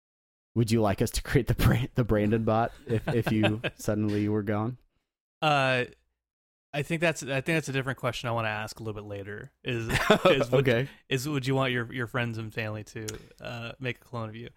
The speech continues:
Speaker 1: The, the
Speaker 2: Um,
Speaker 1: interesting thing is, thanks to these podcasts,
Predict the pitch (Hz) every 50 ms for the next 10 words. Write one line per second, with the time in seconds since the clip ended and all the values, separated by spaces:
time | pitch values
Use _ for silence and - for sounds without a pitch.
0 | _ - 165 165 175 165 175 202 185 - - 202 - 113 180 151 135 - 160 151
1 | 151 160 160 135 113 104 101 92 - - - _ _ _ _ - - 139 131 135
2 | - - 123 117 110 101 - - 98 101 113 123 - - 90 82 80 80 - -
3 | - -